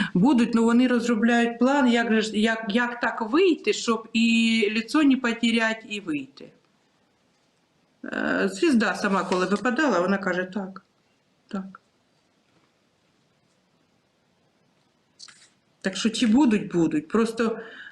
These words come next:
е, схему, придумують схему, як вийти так, е, щоб не вийти з, е,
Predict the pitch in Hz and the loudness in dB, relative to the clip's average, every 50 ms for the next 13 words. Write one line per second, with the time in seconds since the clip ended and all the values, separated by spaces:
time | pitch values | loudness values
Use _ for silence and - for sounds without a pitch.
0 | - - - - 175 180 185 - - - - - 240 220 190 175 156 147 - 196 | -20 -12 -6 -4 -4 -4 -4 -6 -10 -6 -2 0 0 0 0 0 -2 -4 -2 -2
1 | 202 196 208 214 196 196 190 190 190 190 - - - - 277 294 269 226 190 180 | -2 0 0 2 2 2 2 0 0 -2 -6 -8 -4 -2 0 2 2 2 2 2
2 | 180 202 196 196 - - 175 196 190 180 190 - 170 170 170 - 277 311 381 - | 0 -2 -2 -4 -6 -4 -2 0 0 0 -2 -2 -4 -4 -4 -4 -4 -4 -4 -4
3 | - - - _ _ _ _ _ _ _ _ _ _ _ _ _ _ _ _ _ | -8 -12 -16 _ _ _ _ _ _ _ _ _ _ _ _ _ _ _ _ _
4 | - - 170 170 - - 214 202 208 - 202 202 202 196 277 349 349 349 - 240 | -8 -4 -4 -2 -2 0 -2 0 0 2 2 2 2 2 2 2 2 0 0 0
5 | 208 190 160 185 185 - - - 196 185 180 180 175 175 | 0 0 -2 -4 -8 -6 -2 0 0 2 2 2 2 2